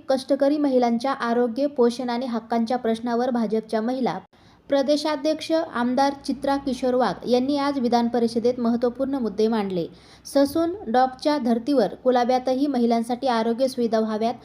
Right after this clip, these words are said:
अंगणवाडीतील खिचडी प्रीमिक्सऐवजी शिध्या पद्धतीने कडधान्य मिळावं, तसेच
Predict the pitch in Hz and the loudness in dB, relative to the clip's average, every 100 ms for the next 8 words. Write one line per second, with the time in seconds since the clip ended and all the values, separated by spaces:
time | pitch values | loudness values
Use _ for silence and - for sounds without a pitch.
0 | - - - 254 302 311 302 311 320 320 | -20 -8 -4 0 2 2 0 0 0 0
1 | 277 254 247 269 262 247 262 277 - - | 0 0 0 -2 -2 -2 -2 -6 -6 0
2 | 247 277 220 202 214 - _ - 277 285 | 2 2 0 -4 -8 -20 _ -2 2 2
3 | 294 285 277 277 277 302 302 _ 254 247 | 2 2 2 2 0 -2 -6 _ 0 2
4 | 262 269 302 285 254 202 185 - - - | 2 0 0 2 2 2 0 -4 -16 -20
5 | _ 277 285 320 | _ 0 2 0